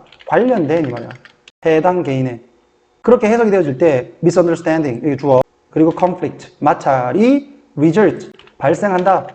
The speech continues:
여기서 result를 따라온다, 결과로 발생한다. 이렇게 happen-이라고 보면 돼. happen-은 자동사니까 수동태 안 되죠. 미국 가가지고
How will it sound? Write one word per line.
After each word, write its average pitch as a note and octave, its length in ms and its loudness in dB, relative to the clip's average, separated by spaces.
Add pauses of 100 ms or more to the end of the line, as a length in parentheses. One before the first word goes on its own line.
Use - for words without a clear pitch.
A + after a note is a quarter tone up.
여기서 G#3 220 4
result를 F3+ 560 0
따라온다, G3+ 420 0
결과로 F#3 380 0
발생한다. F#3 440 -2
이렇게 E3+ 280 0
happen-이라고 G3+ 560 0
보면 D#3+ 200 -2
돼. B2 160 -8 (300)
happen-은 A3 320 2
자동사니까 G3 420 -2
수동태 G#3+ 260 -4
안 D3 100 0
되죠. E3+ 380 -2 (400)
미국 C4 280 2
가가지고 E3+ 800 2